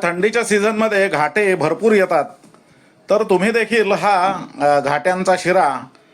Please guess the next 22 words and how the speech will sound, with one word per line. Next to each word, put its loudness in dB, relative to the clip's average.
हा 0
करून -2
पहा -2
आणि -2
कसा -2
झाला -2
हे 0
तुम्हाला -2
कळवा. -2
हां, 0
एक 0
गोष्ट 0
लक्षात -2
ठेवा, 0
आता 0
मी 0
अर्धा -2
किलो, 2
अ, -2
घाटे -2
घेतले 0
होते, -2